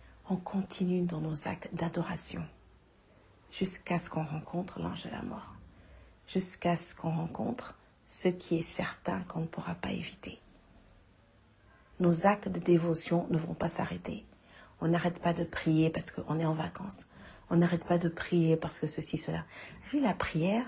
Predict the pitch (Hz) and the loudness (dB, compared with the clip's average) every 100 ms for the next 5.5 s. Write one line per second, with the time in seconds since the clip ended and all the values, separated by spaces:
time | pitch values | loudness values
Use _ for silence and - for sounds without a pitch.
0 | - - - - 175 170 151 151 160 - | -4 -10 -8 0 2 2 2 0 -2 -4
1 | - 175 208 240 240 - - - - - | -2 2 4 2 -2 -14 -20 -20 -20 -20
2 | - - - - 185 165 156 - 160 156 | -20 -20 -14 0 6 6 4 2 0 4
3 | 190 226 - - - - - - - - | 4 2 -2 -12 -12 -20 -20 -20 -20 -10
4 | - 196 202 - 170 165 160 - 180 180 | 2 4 4 2 2 2 2 2 4 6
5 | 160 151 - 208 226 | 4 0 -2 -2 -2